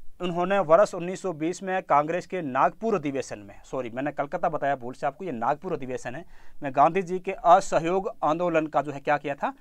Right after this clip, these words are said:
समर्थन किया था, ठीक है। तिलक की मृत्यु के बाद इसी समय जो है तिलक फंड का गठन किया गया था, जिसमें एक दिन में ही करोड़ों रुपए आ गए थे।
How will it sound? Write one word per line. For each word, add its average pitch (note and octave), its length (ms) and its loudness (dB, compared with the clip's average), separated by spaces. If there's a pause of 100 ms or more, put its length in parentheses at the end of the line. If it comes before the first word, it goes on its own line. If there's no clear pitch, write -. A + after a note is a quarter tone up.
(220)
समर्थन C#3 460 -2
किया G#2 220 -8
था, - 60 0
ठीक G3 220 -6
है। B3 60 -6
तिलक G#3 300 2
की F#3 220 -4
मृत्यु C#3+ 340 -6
के C3 60 -12
बाद B2+ 200 0
इसी C#3+ 260 12
समय E3+ 240 8
जो D#3+ 100 2
है E3+ 60 4
तिलक G3 340 2
फंड F3 260 0
का D#3+ 120 2
गठन C#3 240 8
किया C#3+ 180 10
गया C#3+ 160 4
था, F3 80 2
जिसमें D3+ 280 -4
एक D#3+ 200 0
दिन E3 120 -2
में F3 100 0
ही D3+ 60 -2
करोड़ों C#3+ 280 0
रुपए A#2+ 160 -4
आ G#2+ 100 4
गए G2 220 -8
थे। - 60 -8